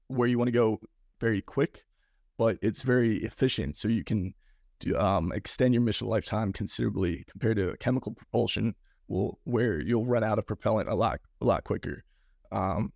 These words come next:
so you can potentially have missions that are dynamically changing due to maneuvers for, um, multiple years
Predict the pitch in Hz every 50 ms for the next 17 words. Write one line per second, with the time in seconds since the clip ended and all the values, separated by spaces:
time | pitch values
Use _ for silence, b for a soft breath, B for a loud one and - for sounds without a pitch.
0 | _ - - - 127 120 123 127 127 - 123 113 107 87 76 - - - 139 117
1 | - 127 123 110 131 110 110 98 90 - - _ _ _ _ _ _ _ - 131
2 | 131 123 131 - 131 127 120 113 104 - 117 113 107 98 - - - - 110 107
3 | 104 107 92 85 - - 92 113 117 127 135 135 127 - - 131 113 - - 113
4 | 117 123 117 123 127 131 131 131 127 - 123 117 117 - - - - 113 107 101
5 | 107 110 117 127 143 147 143 - - - 113 95 87 - - _ _ _ _ _
6 | _ - - 110 82 92 - - 78 78 120 131 117 - - 131 113 104 90 107
7 | 113 80 71 - - - -